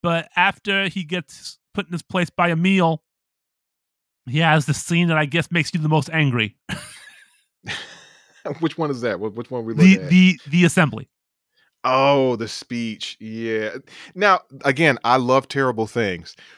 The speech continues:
Speaker 2: So I have to, like, <laughs>
Speaker 1: <laughs>
Speaker 2: kinda go
Speaker 1: Okay.
Speaker 2: off. I, I love listening to, like, back-, I'll, I'll just sit there and rewind it and listen for the background sounds. Like, you know, the, uh,
Speaker 1: Mm.
Speaker 2: I forget what they call it, like, the, the
Speaker 1: "Motherfucker,
Speaker 2: video,
Speaker 1: get off
Speaker 2: uh,
Speaker 1: my foot."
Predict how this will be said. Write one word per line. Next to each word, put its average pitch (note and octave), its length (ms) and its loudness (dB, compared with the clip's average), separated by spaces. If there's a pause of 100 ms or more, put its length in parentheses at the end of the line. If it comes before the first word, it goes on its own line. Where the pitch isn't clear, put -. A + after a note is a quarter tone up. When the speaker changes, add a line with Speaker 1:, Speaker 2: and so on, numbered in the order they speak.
Speaker 2:
So C#3+ 300 4
I B2+ 140 0
have D#3+ 220 2
to, E3+ 120 0
like, - 520 -2
<laughs> - 0 - (280)
Speaker 1:
<laughs> B3+ 40 -10
Speaker 2:
kinda E3+ 240 0
go D3 160 0
Speaker 1:
Okay. D#3+ 120 4
Speaker 2:
off. D3+ 280 2
I, D3 180 2
I D3+ 100 4
love D#3 400 4
listening E3+ 400 -4
to, D#3+ 100 -10
like, B2 260 -4
back-, C3+ 240 -2
I'll, D3+ 140 2
I'll F#3 200 4
just D3 340 -6
sit F#3+ 220 -4
there F#3 200 -2
and B2+ 140 -6
rewind C3 420 -2
it C#3 80 -8
and A2+ 140 -10
listen C#3 220 -4
for C#3 120 -6
the A#2+ 80 -2
background C3 600 2
sounds. C#3+ 480 0 (320)
Like, A#2 180 0
you B2+ 100 -4
know, A#2+ 120 2
the, G#2+ 100 -2
uh, - 20 -2
Speaker 1:
Mm. D3+ 340 4
Speaker 2:
I A#2+ 60 -6
forget D3+ 160 2
what A#2 100 -2
they A#2+ 60 -2
call C#3 260 4
it, A2+ 60 2
like, A#2 160 0
the, A2 100 0
the G#2+ 160 -4
Speaker 1:
"Motherfucker, E3 340 2
Speaker 2:
video, - 0 -
Speaker 1:
get G#3 120 2
off A#3 120 6
Speaker 2:
uh, - 40 -6
Speaker 1:
my G3 120 2
foot." D3+ 280 -4